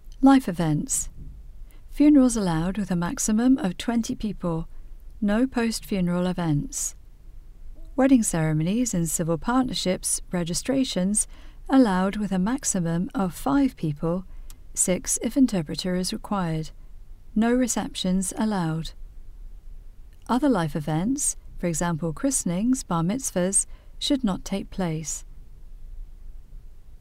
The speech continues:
Leisure and entertainment. All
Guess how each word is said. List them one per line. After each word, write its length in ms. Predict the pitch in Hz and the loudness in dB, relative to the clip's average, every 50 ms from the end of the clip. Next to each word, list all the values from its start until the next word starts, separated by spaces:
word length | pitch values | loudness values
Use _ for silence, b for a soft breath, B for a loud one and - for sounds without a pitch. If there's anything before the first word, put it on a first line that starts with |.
| - - - - - - - | -16 -18 -16 -16 -16 -6 -2
Leisure 360 | 254 226 208 196 214 240 269 302 - | 0 2 2 2 2 2 0 4 6
and 160 | 269 247 - | 6 6 6
entertainment. 880 | 226 185 170 - 202 - - 208 196 190 175 160 147 147 180 - - - - - - - - - b b b b b b - | 4 0 0 -2 -4 -4 -2 0 2 2 4 4 4 2 2 -2 -10 -12 -14 -14 -14 -14 -14 -14 b b b b b b -4
All 200 | - 175 170 170 | -2 0 0 0